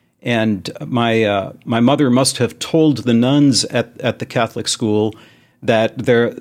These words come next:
her number three child was already starting to sound out words and try to see the connection between, uh, words and sounds. So I was learning how to read. And when the nuns heard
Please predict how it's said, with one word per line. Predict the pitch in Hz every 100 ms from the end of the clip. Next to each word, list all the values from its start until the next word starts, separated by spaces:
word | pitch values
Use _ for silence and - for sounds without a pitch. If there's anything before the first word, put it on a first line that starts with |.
| -
her | - 131
number | 131 139 117
three | 110 - 208 220
child | - 95 95 101 104 92 - -
was | 127 131
already | 135 131 127 127
starting | 120 - 127 117 117 120 113
to | - 110
sound | 98 - 131 120 123 113
out | 104 107
words | - 107 120 104 110 107 - - -
and | 113 107 110 - - - _ -
try | - 143 131
to | 104
see | - 143
the | 123 -
connection | - 120 147 - 113 113
between, | 107 - 120 120 117 107 - _ _ _ _ _
uh, | - 110 104 117 - - _ - 120 -
words | 127 151 151 120
and | - 110 104
sounds. | - 160 151 135 113 113 - - -
So | -
I |
was | 143 120
learning | 143 156 131
how | 113
to | 104
read. | 104 143 208 147 - - _ _ _ _ -
And | 123
when | 127 127
the | 120
nuns | 123 185 175 -
heard | - 185 165 -